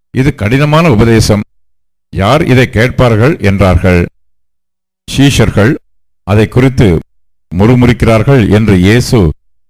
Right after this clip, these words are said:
தமக்குள்ளே அறிந்து அவர்களை நோக்கி,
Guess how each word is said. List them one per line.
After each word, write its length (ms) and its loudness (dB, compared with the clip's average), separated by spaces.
தமக்குள்ளே 520 0
அறிந்து 520 2
அவர்களை 360 0
நோக்கி, 460 -2